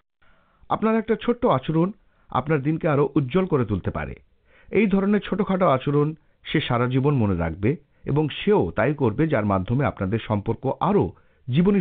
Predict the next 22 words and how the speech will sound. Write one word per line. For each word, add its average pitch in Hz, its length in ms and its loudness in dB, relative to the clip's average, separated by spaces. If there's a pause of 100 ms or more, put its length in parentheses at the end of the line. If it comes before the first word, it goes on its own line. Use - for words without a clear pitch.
শক্তি 113 220 -2
পাবে। - 260 -8 (760)
এই 190 80 2
ধরনের 185 400 2
ছোটখাটো 151 460 -2
ঘটনার 117 380 0
ফলে 107 200 0 (520)
আপনাদের 113 500 -2
সম্পর্ক 117 360 -2 (560)
অনেক 180 260 0 (140)
বেশি - 260 -2 (540)
খোলামেলা 139 460 0
হবে 95 200 0 (460)
এবং 165 220 2 (120)
সেই 147 140 2
রাস্তা 117 300 0 (100)
তৈরি 120 220 2
করবে, 117 180 0 (100)
যেখানে 113 240 0 (100)
সে 104 120 2 (460)
সব 233 160 2 (100)
পার্থক্য 110 400 -2